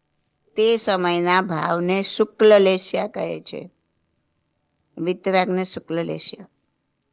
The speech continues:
શુક્લ લેશિયાવાળો માણસ રાગ દ્વેષથી મહદ અંશે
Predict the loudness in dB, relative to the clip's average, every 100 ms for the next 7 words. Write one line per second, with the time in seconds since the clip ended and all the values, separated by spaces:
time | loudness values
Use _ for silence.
0 | _ _ _ _ _ _ _ _ -4 -4
1 | -4 2 4 6 4 2 -2 -2 0 0
2 | -2 -2 -4 -4 -6 -8 -10 -16 _ _
3 | _ _ _ -2 0 2 0 -4 -4 -4
4 | -4 -8 _ -6 -4 -4 -4 0 0 -2
5 | -6 -6 -6 -6 -4 -4 -6